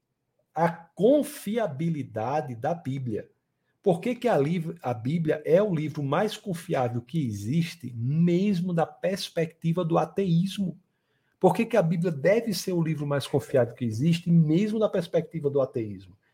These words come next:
E, por fim, nós temos um encontro que é chamado Jesus, Quem é Jesus? Ou então, às vezes, eu chamo Jesus entre outros deuses, né, com D minúsculo.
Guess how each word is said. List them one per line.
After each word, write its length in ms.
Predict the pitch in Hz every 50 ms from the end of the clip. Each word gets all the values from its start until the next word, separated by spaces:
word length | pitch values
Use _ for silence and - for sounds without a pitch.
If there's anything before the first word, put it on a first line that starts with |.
| _ _ _ _ _ _ _ - _ _
E, 80 | - 170
por 240 | 170 170 254 277 214
fim, 300 | - - - 190 214 208
nós 180 | 196 165 165
temos 300 | - 185 180 170 160 143
um 40 | 156
encontro 360 | 147 135 - - 143 151 151
que 60 | -
é 20 | 139
chamado 380 | - 143 139 131 123 117 113
Jesus, 1080 | 110 113 143 160 156 131 110 104 104 113 147 185 214 247 254 247 226 - - - - _ _ _ _ -
Quem 240 | 226 277 262 214 196
é 100 | 208 196
Jesus? 680 | 170 185 208 180 131 113 104 92 85 85 - - - _ _ _ _ _ _ _ _ _ _ _ _ _
Ou 80 | - 120
então, 180 | 120 - 143
às 140 | 139 127 117
vezes, 180 | 131 135 131 131 131
eu 140 | 123 131 139
chamo 280 | 120 - - 123 110 107
Jesus 460 | 131 147 143 123 113 131 165 160 143
entre 220 | 156 147 147 -
outros 320 | 151 156 160 165 196 156 120
deuses, 500 | 113 110 117 127 127 127 113 104 98 92
né, 140 | 113 143 156
com 160 | - 135 117
D 180 | 110 123 127
minúsculo. 580 | 127 131 135 120 110 98 95 98 - - _ _